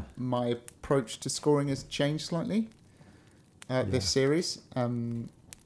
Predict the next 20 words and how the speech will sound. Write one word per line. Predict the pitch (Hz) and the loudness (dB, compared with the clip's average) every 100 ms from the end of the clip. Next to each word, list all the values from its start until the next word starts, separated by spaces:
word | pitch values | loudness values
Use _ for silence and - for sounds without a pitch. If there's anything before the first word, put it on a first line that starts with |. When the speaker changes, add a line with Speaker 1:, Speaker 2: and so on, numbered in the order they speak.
| - - - - - | -20 -20 -20 -16 -6
Speaker 1:
which | 131 - | -6 -6
has | 107 | -2
probably | 113 110 | 0 0
contributed | - 127 110 - 110 - | 2 0 2 2 0 0
to | - | -2
that. | 113 120 127 | 0 2 0
I've | 123 | 2
been | 120 | 4
more | 120 123 | 4 2
prepared | 117 - 123 117 - | 2 0 2 4 2
to | - | -6
score | - 113 113 | 2 4 6
lower. | 113 117 175 - - - - - - | 6 6 4 -2 -20 -20 -20 -20 2
Speaker 2:
Well, | 139 135 | 8 10
we're | 127 180 | 10 8
gonna | 175 139 | 8 8
learn | 139 127 | 8 8
more | 135 160 | 6 4
about | 139 87 - | 2 -2 -2
that, | 87 | -6